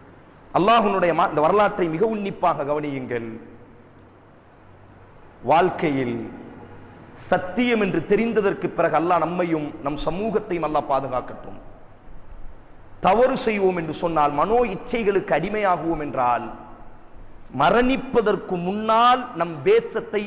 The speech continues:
அல்லாஹ் கலட்டி காட்டுவான். وَلَا تَحْسَبَنَّ اللَّهَ غَافِلًا عَمَّا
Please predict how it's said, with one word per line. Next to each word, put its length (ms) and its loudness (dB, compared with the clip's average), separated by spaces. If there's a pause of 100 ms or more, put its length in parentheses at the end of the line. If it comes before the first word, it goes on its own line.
அல்லாஹ் 320 0
கலட்டி 280 -6
காட்டுவான். 480 -8 (3250)
وَلَا 280 4 (180)
تَحْسَبَنَّ 640 0 (100)
اللَّهَ 320 2 (240)
غَافِلًا 500 2 (960)
عَمَّا 280 0